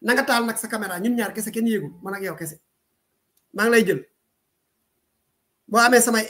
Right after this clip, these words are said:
info, loo am ci man, jëlal. Jëlal ñu tàmbali. Maa ak yow kese, ñu def ko ñaari écran yu tolloo.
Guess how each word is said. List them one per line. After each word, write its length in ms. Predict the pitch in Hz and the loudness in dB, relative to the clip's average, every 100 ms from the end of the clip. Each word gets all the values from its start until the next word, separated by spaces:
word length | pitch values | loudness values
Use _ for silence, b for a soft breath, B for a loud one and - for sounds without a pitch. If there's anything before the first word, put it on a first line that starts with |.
| 226 | 0
info, 260 | 208 185 - | 0 -2 -2
loo 160 | 220 226 | -2 0
am 120 | 233 | -2
ci 80 | 214 | -4
man, 220 | 202 185 | -8 0
jëlal. 220 | 262 220 - _ _ _ _ _ _ _ _ _ _ _ - | 2 2 -2 _ _ _ _ _ _ _ _ _ _ _ 4
Jëlal 200 | 269 285 | 4 6
ñu 60 | 262 | 2
tàmbali. 320 | 240 190 143 _ _ _ _ - | -4 -6 -10 _ _ _ _ -2
Maa 120 | 233 | 0
ak 80 | 233 | 2
yow 140 | 208 | 0
kese, 380 | 254 269 277 - 226 | 0 -2 -4 -8 -8
ñu 80 | 226 | -6
def 160 | 226 | -6
ko 300 | 220 214 - 196 | -6 -10 -12 -6
ñaari 320 | 233 247 226 | -4 -2 -6
écran 240 | 233 220 185 | -6 -4 -4
yu 60 | 185 | -8
tolloo. 280 | 170 151 | -8 -10